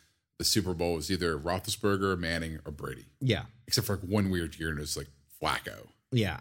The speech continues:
Speaker 2: and then for a while, it's just A F C, A F C, A F C Championship over and
Speaker 1: Yeah.
Speaker 2: over and over again. It was right after the Ra-, the greatest show on turf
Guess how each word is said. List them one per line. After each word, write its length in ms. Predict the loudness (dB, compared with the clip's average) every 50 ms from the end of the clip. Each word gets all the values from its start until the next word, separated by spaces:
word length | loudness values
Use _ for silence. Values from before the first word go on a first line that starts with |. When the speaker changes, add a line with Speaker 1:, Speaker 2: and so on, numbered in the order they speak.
| -2 2
Speaker 2:
and 120 | 4 4
then 160 | 6 6 4 4
for 140 | 4 4
a 40 | 4 6
while, 240 | 4 4 4 4
it's 80 | 4 2
just 140 | 2 0 2
A 160 | 2 4 4
F 80 | 4 2
C, 200 | 2 0 2 2
A 180 | 2 2 2 2
F 60 | 2
C, 180 | 0 0 0 0
A 160 | 2 2 0
F 60 | 0 0
C 180 | -2 -4 -4
Championship 600 | -2 -2 -2 -2 -2 -2 -4 -6 -4 -6 -8 -8 -6
over 440 | -2 0 0 2 2 0 -2 -2 -4
and 100 | -4 -2 2
Speaker 1:
Yeah. 120 | 2 2
Speaker 2:
over 240 | 2 2 0 -4 -6
and 80 | -6 -4
over 300 | -4 -4 -4 -2 -4 -4
again. 160 | -4 -2 -2
It 20 |
was 160 | -2 -2 0 2
right 240 | 4 6 6 8
after 300 | 8 6 4 4 2 2
the 100 | 2 2
Ra-, 220 | 2 2 2 2 0 0
the 400 | 0 2 2 2 2 0 -2 -4 -8 _ _ _ _ _ _ _ _ _ _ _ _ _ _ _ _ _ _ _ _
greatest 280 | 4 6 6 6 4 2
show 220 | 2 2 4 4
on 160 | 4 2 2
turf 400 | 0 0 0 0 0 0 -6 -12